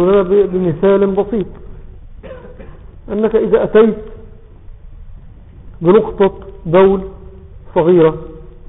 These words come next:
وضعتها في، في طست من الماء كبير،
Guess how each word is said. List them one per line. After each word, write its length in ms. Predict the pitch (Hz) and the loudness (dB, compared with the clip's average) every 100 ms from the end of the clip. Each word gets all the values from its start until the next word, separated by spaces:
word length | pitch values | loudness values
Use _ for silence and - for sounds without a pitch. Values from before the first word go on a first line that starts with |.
| - - - - - - - - - - - - - - - - | -20 -20 -20 -20 -20 -20 -20 -20 -20 -20 -20 -20 -20 -20 -20 -4
وضعتها 580 | - 233 196 156 214 196 | 2 4 4 4 4 4
في، 280 | 190 202 202 | 2 -2 -2
في 180 | 143 190 | -2 0
طست 420 | 214 202 - - | 2 2 -2 0
من 220 | 196 180 | 2 2
الماء 340 | 170 170 160 170 - | 2 2 0 -4 -4
كبير، 260 | 139 131 | -4 -4